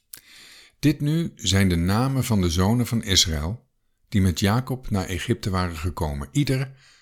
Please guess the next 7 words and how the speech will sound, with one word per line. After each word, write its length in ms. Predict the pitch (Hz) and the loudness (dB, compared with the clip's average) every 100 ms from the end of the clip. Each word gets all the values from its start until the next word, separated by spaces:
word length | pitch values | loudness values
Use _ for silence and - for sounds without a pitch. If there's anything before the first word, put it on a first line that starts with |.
| _ | _
kwam 420 | - 95 113 123 - | -2 0 0 -4 -6
er 180 | 98 95 | -4 0
met 200 | 87 - | 0 2
zijn 220 | 92 95 | 0 0
gezin: 440 | 101 87 76 69 - _ _ _ _ _ _ _ - - - | -2 -2 -4 -6 -14 _ _ _ _ _ _ _ -20 -16 -2
Ruben, 540 | 98 120 85 73 71 - _ | 4 4 4 -2 -8 -16 _
Simeon, 680 | - - 123 92 71 69 | -8 2 4 4 0 -6